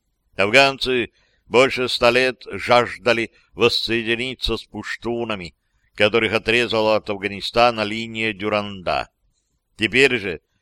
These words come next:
когда объединение состоялось, коренные пуштуны крайне негативно отнеслись к амбициям новообретённых братьев, особенно к амбициям племени Африди.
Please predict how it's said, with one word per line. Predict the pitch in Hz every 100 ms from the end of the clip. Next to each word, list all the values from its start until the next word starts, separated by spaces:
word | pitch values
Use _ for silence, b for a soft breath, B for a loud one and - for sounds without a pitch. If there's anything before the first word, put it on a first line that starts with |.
| _
когда | - 101 104 113 107
объединение | 101 98 113 113 117 120 110 107 101
состоялось, | - 101 107 104 123 113 92 - - _ _ _ _
коренные | - 160 190 160 131
пуштуны | 123 135 - 131 127 131 _ _ _
крайне | - 127 117 117 123 139
негативно | 143 147 131 110 117 131 131
отнеслись | 123 139 - 117 127
к | -
амбициям | 113 110 113 143 - 135 127 110 - _ _ _
новообретённых | 117 123 120 120 135 - 123 117
братьев, | 123 139 92 95 - _ _
особенно | 104 - 131 127 120
к | 127
амбициям | 120 110 135 - 123 117
племени | 120 123 120 123 120
Африди. | 120 110 127 131 110 80 64